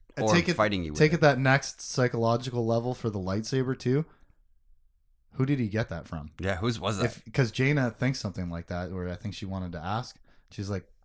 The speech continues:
Speaker 1: "Probably best not to ask."
Speaker 2: Mm-hmm.
Speaker 1: He didn't make it. <laughs>
Speaker 2: No,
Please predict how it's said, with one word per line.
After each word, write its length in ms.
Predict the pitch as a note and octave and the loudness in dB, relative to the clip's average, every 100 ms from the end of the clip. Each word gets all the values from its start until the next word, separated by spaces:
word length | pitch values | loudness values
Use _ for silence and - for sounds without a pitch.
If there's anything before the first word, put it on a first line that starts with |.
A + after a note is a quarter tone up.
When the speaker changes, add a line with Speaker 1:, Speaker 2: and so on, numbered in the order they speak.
| - | -12
Speaker 1:
"Probably 240 | F#2+ E2+ | -10 -10
best 300 | E2 E2+ - | -8 -10 -8
not 180 | E2+ E2 | -10 -8
to 60 | D#2+ | -6
ask." 340 | F#2+ E2 - - | -6 -6 -12 -2
Speaker 2:
Mm-hmm. 420 | A2 G#2+ B2+ C#3+ - _ _ _ _ _ _ _ - - _ _ - | 0 2 2 -2 -6 _ _ _ _ _ _ _ -20 -20 _ _ -8
Speaker 1:
He 100 | G#2+ | 2
didn't 200 | C#3 C#3+ | 4 6
make 220 | C#3+ F#3+ | 6 6
it. 180 | C#3+ - - _ - | 2 0 -16 _ -16
<laughs> 260 | - - - | -14 2 8
Speaker 2:
No, 380 | A3 C#3 D3 | 10 10 8